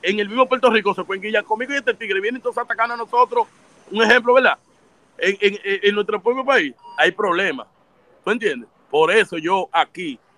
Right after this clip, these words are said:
no hablo del movimiento internacional. Además, yo en República Dominicana hablo de mi, de mi artista mío, ¿entendiste? Ahora, artista que vaya a P R D a vivir,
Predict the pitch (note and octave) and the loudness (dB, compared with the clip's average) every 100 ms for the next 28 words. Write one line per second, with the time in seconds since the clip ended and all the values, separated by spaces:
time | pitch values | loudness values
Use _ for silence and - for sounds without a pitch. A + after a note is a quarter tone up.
0 | _ C3+ F3+ F#3 F#3 E3 D#3 D#3+ D#3 E3 | _ -6 0 2 2 -2 -4 -6 -6 -8
1 | E3+ E3 D#3+ D3 D3+ D#3 D3 D3 F3 G3 | -6 -4 -4 -4 -4 -2 0 -2 0 0
2 | F3 E3+ F3+ F3 E3 E3 F3+ E3+ E3+ - | 0 -4 -4 0 2 2 0 -2 -6 -6
3 | D#3 E3 F#3 E3+ - A3+ C#4 G3 G3 F#3 | -6 -4 -2 -2 -2 -8 0 0 0 -2
4 | D#3+ F3 B3+ G3 _ _ - D3 D#3 F#3+ | -4 -4 -4 -6 _ _ 0 4 6 4
5 | E3+ A2 _ _ - D#3 C#3 F#3 B3 A#3 | 2 -4 _ _ 2 2 2 -6 0 0
6 | G3 F#3+ G3+ G#3 G#3+ F#3+ F#3 F#3+ F3+ D#3+ | 2 0 0 0 0 -2 0 -2 -2 -4
7 | A#3+ | -4